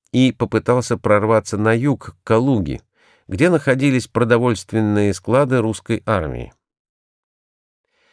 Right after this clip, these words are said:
Однако в ожесточённом сражении под Малоярославцем французы были остановлены и повернули на разорённую ими же Смоленскую дорогу, надеясь перезимовать в Смоленске.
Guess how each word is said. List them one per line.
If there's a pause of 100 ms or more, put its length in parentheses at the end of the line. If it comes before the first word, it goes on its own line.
(160)
Однако
в
ожесточённом
сражении
под
Малоярославцем (340)
французы
были
остановлены (220)
и
повернули (380)
на
разорённую
ими
же
Смоленскую
дорогу, (280)
надеясь
перезимовать
в
Смоленске.